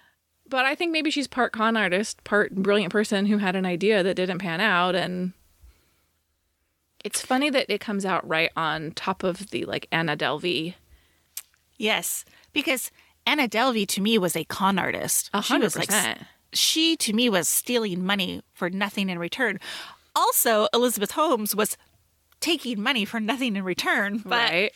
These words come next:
Speaker 2: but I, I don't, it's different for me. It's different. I feel kind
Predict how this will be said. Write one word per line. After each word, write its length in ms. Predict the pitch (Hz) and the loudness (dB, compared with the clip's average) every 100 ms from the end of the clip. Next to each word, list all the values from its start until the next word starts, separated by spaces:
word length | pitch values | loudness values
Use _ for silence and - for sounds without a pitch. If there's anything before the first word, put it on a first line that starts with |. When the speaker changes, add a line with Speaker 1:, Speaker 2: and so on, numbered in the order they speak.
| - | -8
Speaker 2:
but 300 | 240 294 - | -2 -2 0
I, 140 | 196 - _ - | -2 -4 _ -4
I 220 | 311 392 | 0 2
don't, 180 | 392 370 | 0 0
it's 200 | 349 - | -2 -4
different 680 | 262 339 427 - 480 180 - | -2 -2 0 0 0 0 -2
for 180 | 233 | -2
me. 240 | 226 208 - | -2 -2 -2
It's 160 | 220 | -4
different. 440 | - 294 - 240 - | -2 -4 0 -2 0
I 80 | 254 | -2
feel 240 | 311 370 | -2 -2
kind 360 | - 320 302 | -2 -2 -2